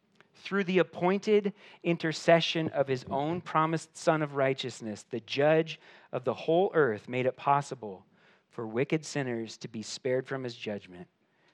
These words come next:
and live forever in his presence. Is he not worthy of all glory and honor and praise because of that? The Lord, he is exactly that.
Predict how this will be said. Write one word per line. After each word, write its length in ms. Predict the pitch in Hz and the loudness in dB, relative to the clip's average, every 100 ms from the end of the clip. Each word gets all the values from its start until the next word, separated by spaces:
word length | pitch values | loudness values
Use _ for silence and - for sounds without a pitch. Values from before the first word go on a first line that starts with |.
| _ | _
and 120 | 104 | -12
live 140 | 104 101 | -10 -10
forever 360 | - 98 95 | -8 -8 -8
in 80 | 98 | -12
his 120 | 92 | -16
presence. 640 | - 90 85 82 - - - _ _ _ _ _ _ _ _ _ _ _ _ _ _ _ _ _ _ _ _ _ _ _ _ _ _ _ _ | -18 -16 -16 -18 -20 -20 -20 _ _ _ _ _ _ _ _ _ _ _ _ _ _ _ _ _ _ _ _ _ _ _ _ _ _ _ _
Is 80 | - | -14
he 120 | 113 | -12
not 220 | 120 110 | -10 -12
worthy 420 | 101 107 117 120 - _ _ - | -12 -12 -12 -14 -18 _ _ -18
of 140 | 104 | -14
all 120 | 98 | -14
glory 580 | 92 95 101 104 110 117 _ _ _ _ _ - | -14 -14 -10 -6 -8 -10 _ _ _ _ _ -18
and 100 | 90 | -12
honor 440 | 92 104 107 104 - _ - | -8 -6 -8 -10 -14 _ -20
and 120 | 92 | -16
praise 380 | - 95 101 - | -10 -8 -8 -12
because 340 | 95 98 92 | -14 -12 -12
of 140 | 101 | -10
that? 340 | 104 110 - - _ _ _ _ _ _ _ _ _ _ _ _ _ _ - | -8 -8 -10 -20 _ _ _ _ _ _ _ _ _ _ _ _ _ _ -12
The 80 | |
Lord, 480 | 104 107 120 107 90 - _ _ _ _ _ _ _ _ _ _ | -10 -6 -4 -6 -8 -18 _ _ _ _ _ _ _ _ _ _
he 300 | - 101 107 | -16 -8 -4
is 420 | 113 87 - - _ _ _ _ _ | -4 -4 -12 -20 _ _ _ _ _
exactly 540 | 101 90 92 85 90 87 | -18 -10 -10 -10 -16 -12
that. 400 | 92 78 - | -12 -12 -16